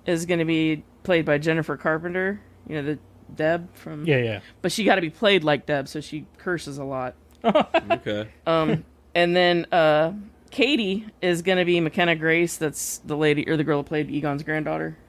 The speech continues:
Speaker 1: And
Speaker 2: Oh, yeah, yeah,
Speaker 1: Yeah.
Speaker 2: yeah. I like her. She's a good actress.
Speaker 1: Yeah, and, um, Megan is gonna be Alita. <laughs> Alita will play Megan.
Speaker 2: Okay.
Speaker 1: Yeah.
Speaker 2: Right.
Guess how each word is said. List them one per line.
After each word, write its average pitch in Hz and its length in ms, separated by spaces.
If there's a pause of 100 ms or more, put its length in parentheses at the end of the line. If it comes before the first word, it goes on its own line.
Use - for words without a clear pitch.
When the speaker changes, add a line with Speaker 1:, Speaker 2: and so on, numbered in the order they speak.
(100)
Speaker 1:
And 143 360 (440)
Speaker 2:
Oh, 175 200
yeah, 147 120
yeah, 131 240
Speaker 1:
Yeah. 135 140
Speaker 2:
yeah. 139 220 (300)
I 170 60
like 185 200
her. 131 100
She's 143 140
a - 20
good 151 140
actress. 143 460
Speaker 1:
Yeah, 170 280 (160)
and, 160 260
um, 156 340 (120)
Megan 208 520 (520)
is 160 140
gonna 175 160
be 165 80
Alita. 156 460 (440)
<laughs> - 340
Alita 196 600
will 170 140
play 151 200
Megan. 139 440 (460)
Speaker 2:
Okay. 202 480 (100)
Speaker 1:
Yeah. 349 320 (280)
Speaker 2:
Right. 185 340